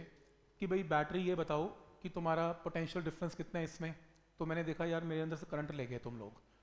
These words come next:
तो मैं answer दस नहीं बोलूंगा, मैं क्या बोलूंगा, ten minus I into small r." अब I निकालने का तरीका क्या है, E divided by R plus R, दो ampere आ गया। तो मैं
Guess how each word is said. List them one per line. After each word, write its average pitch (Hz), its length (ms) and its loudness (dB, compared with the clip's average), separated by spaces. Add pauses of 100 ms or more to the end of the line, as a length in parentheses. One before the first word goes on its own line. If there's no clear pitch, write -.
(160)
तो 175 60 0
मैं 180 60 4
answer 170 240 2
दस 156 280 0
नहीं 170 100 -2
बोलूंगा, 110 420 -6 (360)
मैं 175 100 2
क्या 175 180 4
बोलूंगा, 185 340 4 (760)
ten 220 340 4
minus 170 640 2
I 147 120 4 (180)
into 160 340 2 (480)
small 98 360 -6
r." - 100 -12 (440)
अब 147 140 -6
I 156 160 4
निकालने 190 380 4
का 196 120 4
तरीका 196 360 4
क्या 196 160 4
है, - 460 0
E 240 120 6 (540)
divided 160 440 4
by 190 120 4 (140)
R 151 220 6
plus 226 300 4 (460)
R, - 140 -10 (260)
दो 143 120 0
ampere 180 300 0
आ 185 100 2
गया। 190 180 -2 (560)
तो 185 60 4
मैं 180 180 6